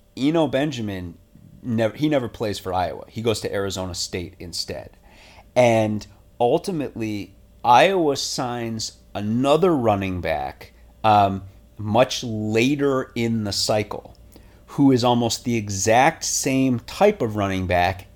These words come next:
as Andrew Clair, and from it, but from a much more high-profile high school, Saint Thomas Aquinas in Florida,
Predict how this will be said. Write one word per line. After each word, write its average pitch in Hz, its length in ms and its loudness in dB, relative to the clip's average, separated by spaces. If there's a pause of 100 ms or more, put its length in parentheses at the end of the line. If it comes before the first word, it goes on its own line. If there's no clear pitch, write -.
as 127 340 8 (120)
Andrew 101 500 -2
Clair, - 640 0 (500)
and 110 520 6 (240)
from 131 380 6
it, 110 160 -2
but 127 260 6
from 143 640 0
a 123 160 2
much 117 640 -2
more 120 460 -2
high-profile 110 800 2
high 95 160 0
school, - 260 -10
Saint 98 260 -2
Thomas 95 280 -2
Aquinas 90 480 -4
in 82 80 -14
Florida, 87 440 -6